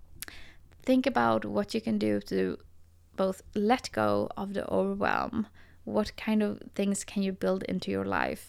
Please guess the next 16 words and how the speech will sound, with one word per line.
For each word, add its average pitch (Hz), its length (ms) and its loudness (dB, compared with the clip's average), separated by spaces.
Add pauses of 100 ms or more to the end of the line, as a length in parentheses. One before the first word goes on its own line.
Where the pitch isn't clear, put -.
(240)
uh, 196 220 -2 (100)
that 190 140 -2 (180)
can 190 180 0
be 196 160 -2
a - 60 2
little 98 140 0
bit 185 100 0
of 185 100 -4
a - 40 -6 (120)
ritual - 440 -4 (480)
to 190 320 2
let 185 260 0
go 98 220 2
of 90 140 4
those - 220 -4
things, - 560 -2